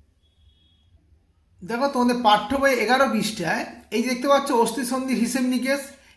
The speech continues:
এই জায়গায় সুন্দর করে কিন্তু সব দেওয়া আছে, উত্তরগুলো সব সুন্দর করে দেওয়া আছে। এটা কিন্তু ভালো করে পড়-, পড়বে তোমরা। পাঠ্য বইয়ের পৃষ্ঠা নম্বর এগারো। আমি বই থেকে কিন্তু খুঁটিয়ে খুঁটিয়ে প্রশ্নগুলোকে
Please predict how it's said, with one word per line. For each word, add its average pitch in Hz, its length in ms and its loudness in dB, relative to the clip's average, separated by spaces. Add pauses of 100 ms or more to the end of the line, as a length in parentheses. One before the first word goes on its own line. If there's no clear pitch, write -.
(120)
এই 202 160 -6
জায়গায় 240 260 0 (100)
সুন্দর 294 320 0 (100)
করে 277 220 4
কিন্তু 247 180 0 (120)
সব 233 120 4 (120)
দেওয়া 214 200 4 (100)
আছে, - 140 -6 (100)
উত্তরগুলো 185 360 -2 (100)
সব 233 120 2 (100)
সুন্দর 220 300 -2
করে 226 200 0
দেওয়া 185 280 2
আছে। 247 180 -6 (520)
এটা 202 160 -8
কিন্তু 247 200 2
ভালো 240 220 4
করে 277 120 0 (140)
পড়-, 196 260 -2 (140)
পড়বে 233 340 2
তোমরা। - 240 -8 (340)
পাঠ্য - 340 -4
বইয়ের 285 220 0
পৃষ্ঠা 226 220 -6
নম্বর 277 260 2
এগারো। 165 260 -4 (400)
আমি 262 120 -2 (120)
বই 220 180 2
থেকে 277 160 2
কিন্তু 294 200 0
খুঁটিয়ে 247 300 2
খুঁটিয়ে 285 240 -2
প্রশ্নগুলোকে 247 560 -2